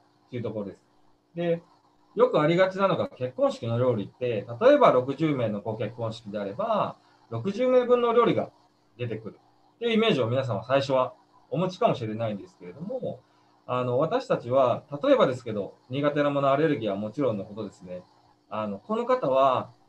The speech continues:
ちょっと、こう、薄味でしてほしいなとか、あの、お肉は焼き目が好きなんだけどなとか、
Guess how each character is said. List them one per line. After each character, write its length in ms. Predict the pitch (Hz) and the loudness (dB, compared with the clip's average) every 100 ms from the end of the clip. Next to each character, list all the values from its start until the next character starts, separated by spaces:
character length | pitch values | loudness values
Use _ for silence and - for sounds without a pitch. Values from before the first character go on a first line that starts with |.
| _ | _
ち 100 | 285 | -2
ょ 20 | |
っ 60 | 294 | -2
と、 100 | 175 | -2
こ 80 | 123 | -4
う、 40 | |
薄 200 | 127 151 | -2 -2
味 160 | 147 139 | -2 -2
で 80 | |
し 80 | 131 | -4
て 120 | 160 - | -8 -8
ほ 100 | 143 | -10
し 140 | 147 | -6
い 20 | |
な 120 | 113 107 | -6 -8
と 60 | |
か、 220 | - - _ _ _ _ _ _ _ - | -12 -20 _ _ _ _ _ _ _ -10
あ 220 | 123 123 | -4 -2
の、 100 | 131 | 0
お 100 | 156 | 2
肉 220 | 202 202 | 2 4
は 100 | 147 | 6
焼 200 | 143 180 | 8 6
き 60 | 214 | 4
目 120 | 220 | 2
が 120 | 214 | 2
好 80 | 214 | 2
き 80 | 240 | 0
な 100 | 226 | 4
ん 20 | |
だ 100 | 202 | 4
け 80 | 190 | 6
ど 120 | 180 | 6
な 180 | 180 180 | 6 6
と 100 | 160 | 6
か、 280 | 139 117 | 4 2